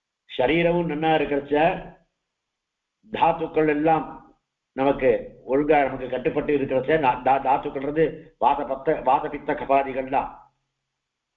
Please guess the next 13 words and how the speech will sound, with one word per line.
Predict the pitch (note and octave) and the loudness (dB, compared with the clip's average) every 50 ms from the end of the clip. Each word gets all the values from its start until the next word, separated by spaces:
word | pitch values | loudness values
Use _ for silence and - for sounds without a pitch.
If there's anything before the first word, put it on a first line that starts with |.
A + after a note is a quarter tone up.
| _ _ - | _ _ -6
நமக்கு | B2 B2+ A#2+ B2 | -4 -2 2 2
கட்டுப்பட்டு | A#2+ A2+ - A2+ - C#3+ C3+ C#3+ | 2 2 2 2 2 2 2 2
இருக்கிறச்ச, | C3+ B2 B2 C3 A#2+ - C3 C#3+ D3 E3 F3+ E3+ F3 - - - _ _ _ _ _ _ _ _ _ _ _ _ _ _ _ _ _ _ | 2 2 0 -2 -4 -2 0 2 2 2 2 -2 -6 -10 -16 -20 _ _ _ _ _ _ _ _ _ _ _ _ _ _ _ _ _ _
அப்ப | - A2+ - - - - D#3 D#3 | -6 -4 -4 -2 0 2 2 2
சமயத்துல | C#3+ C3+ C#3 D#3+ F3 F3 E3+ E3 D3+ | 2 0 2 2 2 2 2 0 0
பகவானை | C3+ B2+ - D3 D3 D3 C#3+ C#3 | 0 0 0 0 0 0 0 2
யார் | B2 A#2+ B2+ C#3 C#3 C#3 | 2 4 4 4 2 0
ஒருத்தன் | B2+ - C3+ A#2+ A2+ | -2 -4 -6 -8 -6
நினைக்கிறானோ, | A2+ C3 C3 - B2+ A#2+ A2+ G#2 F#2+ G2 G#2 A#2+ C#3+ E3 E3+ F3 E3+ E3+ - - - - _ _ _ _ _ _ _ _ _ _ _ _ _ _ _ _ _ _ _ _ - | -8 -6 -4 -2 0 0 0 0 0 -2 0 2 2 4 2 2 0 -4 -8 -12 -16 -20 _ _ _ _ _ _ _ _ _ _ _ _ _ _ _ _ _ _ _ _ 2
தாத்து | A#2 C3 C#3+ D3 D#3 | 2 4 4 2 0
சாமியே | C#3 C#3+ D3 D3 D3 D3 D3 D3+ D#3 D#3+ E3 E3 | 0 2 2 2 0 -2 -4 -2 0 0 0 -2
ஸ்திதே | E3+ E3+ C#3+ A#2 C3+ D3 D3 D#3 E3+ F3 F#3+ E3+ - - - _ _ _ _ _ _ _ _ _ _ _ _ _ - | -4 -6 -6 -2 0 2 4 4 2 2 -2 -6 -10 -16 -20 _ _ _ _ _ _ _ _ _ _ _ _ _ -20
ஸ்மர்த்தா | - - C3+ C3 C3 - - D#3 D3+ | -6 -2 -2 -2 -2 0 0 2 2